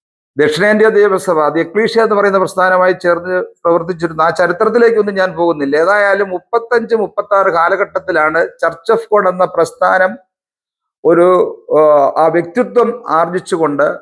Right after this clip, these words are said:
അവർ, ആ, ആ പ്രസ്ഥാനം രൂപീകരിക്കപ്പെടുന്നു. മുപ്പത്താറിൽ ഐ പി സിയും അതിനുശേഷം പിന്നെ Assemblies of God-ഉം ഒക്കെ വെവ്വേറെ പിരിഞ്ഞ് കൈവഴികൾ തിരിഞ്ഞു പോവുകയാണ്. അതിനുശേഷം ഒന്നാകാനായിട്ടുള്ള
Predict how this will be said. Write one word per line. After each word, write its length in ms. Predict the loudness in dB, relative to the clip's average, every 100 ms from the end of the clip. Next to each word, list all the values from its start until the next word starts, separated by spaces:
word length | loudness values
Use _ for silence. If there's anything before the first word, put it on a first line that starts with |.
| _ -2
അവർ, 280 | 0 2 2 0 -4 -18 _ _ -4
ആ, 60 | 0
ആ 420 | 0 0 2 0 -2
പ്രസ്ഥാനം 320 | -4 -2 0
രൂപീകരിക്കപ്പെടുന്നു. 720 | 0 -2 -4 -6 -8 -8 -12
മുപ്പത്താറിൽ 580 | -8 -6 -2 0 -2 -6 -16 _ _ _ _ _ -4
ഐ 80 | -2
പി 200 | 0 0
സിയും 280 | 0 -2 -2
അതിനുശേഷം 680 | 0 0 2 0 0 -2 -4
പിന്നെ 200 | -2 -2
Assemblies 460 | -4 -6 -4 -2
of 80 | 0
God-ഉം 200 | 2 0
ഒക്കെ 260 | 0 -2 -2 -8 _ -2
വെവ്വേറെ 300 | 2 2 2
പിരിഞ്ഞ് 460 | 0 -4 -2 -4 0
കൈവഴികൾ 440 | 0 2 2 2 0
തിരിഞ്ഞു 340 | -2 -4 -2
പോവുകയാണ്. 500 | -2 0 0 -4 -6 _ _ _ _ _ _ _ -4
അതിനുശേഷം 540 | -2 0 2 2 2
ഒന്നാകാനായിട്ടുള്ള 1160 | 0 0 0 2 2 0 0 0 2 2 0 -2